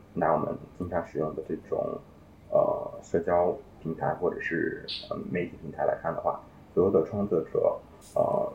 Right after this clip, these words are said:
把自己的内容发布上去，但是，呃，呃，但是，嗯，这些所有的数据是放在一些公司的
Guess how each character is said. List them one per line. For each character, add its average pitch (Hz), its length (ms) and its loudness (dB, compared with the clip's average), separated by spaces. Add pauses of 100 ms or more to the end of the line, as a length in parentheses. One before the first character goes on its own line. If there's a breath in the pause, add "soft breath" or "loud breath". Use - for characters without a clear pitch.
(220)
把 78 220 4
自 87 80 -8
己 87 80 -6
的 85 80 2
内 92 140 2
容 - 160 0 (120)
发 90 140 2
布 90 120 -4
上 78 180 2
去， 73 100 -10
但 - 140 -4
是， 82 260 0 (400 loud breath)
呃， - 300 0 (640)
呃， 73 240 2
但 98 180 6
是， 87 300 4 (160)
嗯， - 100 -8 (260)
这 98 120 4
些 92 140 2
所 87 180 0
有 87 60 4
的 80 120 2
数 - 100 -8
据 82 140 -4
是 80 640 2
放 90 180 0
在 80 380 0
一 - 60 -20
些 82 200 4 (360)
公 90 200 -2
司 - 180 -6
的 85 120 4